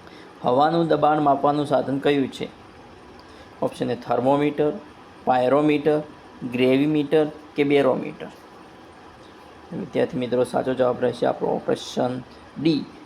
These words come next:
બેરોમીટર. હવાનું દબાણ માપવાનું સાધન કયું છે? તો જવાબ છે બેરોમીટર. હવાનું દબાણ માપવાનું સાધન બેરોમીટર.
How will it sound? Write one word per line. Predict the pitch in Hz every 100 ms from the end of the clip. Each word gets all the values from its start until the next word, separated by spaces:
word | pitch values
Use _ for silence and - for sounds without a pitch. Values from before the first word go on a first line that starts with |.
| -
બેરોમીટર. | 139 135 127 - - - - -
હવાનું | 127 123 135 139
દબાણ | 127 123 135 135
માપવાનું | 117 - 127 123
સાધન | - - 131
કયું | 165 165
છે? | -
તો | 127
જવાબ | 196 123 123
છે | - 165 175 -
બેરોમીટર. | 143 139 - - - - - - -
હવાનું | 127 120 131 139 139
દબાણ | 123 127 131
માપવાનું | 120 131 127
સાધન | 123 127 135 170 - 156
બેરોમીટર. | 143 123 - -